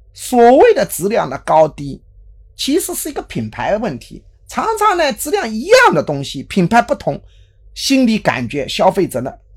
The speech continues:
差异很大。比如说酒就是个典型，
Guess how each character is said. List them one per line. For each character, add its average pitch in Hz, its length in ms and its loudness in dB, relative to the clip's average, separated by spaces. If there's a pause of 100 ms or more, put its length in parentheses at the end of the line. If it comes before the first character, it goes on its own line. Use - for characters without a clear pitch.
差 - 160 -2
异 135 200 -2
很 127 200 -6
大。 - 180 -2 (360)
比 151 100 -2
如 175 120 0
说 202 120 -4
酒 127 240 -4
就 185 120 -4
是 175 80 -6
个 - 80 -8
典 143 320 -10
型， - 300 -14